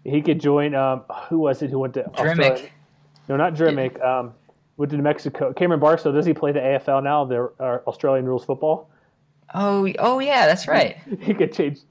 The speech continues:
Speaker 1: give out, give that a try to do that. But I
Speaker 2: He
Speaker 1: mean,
Speaker 2: has the body to do it.
Speaker 1: Yeah, when I mean pro hoops, I'm not saying N B A. I'm saying either playing the D League, uh, Europe, China,
Speaker 2: Mm-hmm.
Speaker 1: Austra-, something like that. But I could see at least a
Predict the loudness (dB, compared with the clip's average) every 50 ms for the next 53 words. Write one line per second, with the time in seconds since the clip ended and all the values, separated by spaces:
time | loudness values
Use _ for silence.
0 | _ -2 -2 0 0 0 -2 -2 -2 -2 0 0 2 2 2 0 0 0 0 2
1 | 2 2 2 0 -2 0 0 0 -2 -2 -4 -4 -2 -2 -2 -2 -4 -6 -10 -20
2 | -20 -20 -6 2 4 6 8 8 6 4 4 4 4 4 4 4 4 2 0 0
3 | -2 -2 -2 -2 -2 -4 -6 -14 -6 -2 0 0 2 4 2 4 4 2 2 4
4 | 4 6 6 6 4 4 2 2 2 0 0 -2 -2 0 -2 -4 -2 -2 -2 -2
5 | -4 -4 -6 -6 -4 -4 -2 -2 -2 -2 -2 -2 -4 -6 _ _ _ _ _ _
6 | _ -8 -4 -2 -2 -2 -2 -4 -4 0 0 2 2 2 2 2 2 2 0 0
7 | 0 -2 -2 -2 -4 -4 -4 -2 0 2 2 2 2 2 0 -2 -8 -12 -8 -6
8 | -6 -4 -4 -4 -4 -2 -2 -2 -4 -4 -6 -8 -10 -12 -12 -14 -12 -8 -8 -8
9 | -4 -2 -4 -2 -2 -4 -6 -4 -2 -2 -2 -2 -2 -2 -2 -2 -2 -4 -4 -4
10 | -4 -2 -4 -6 -6 -8 -12 -12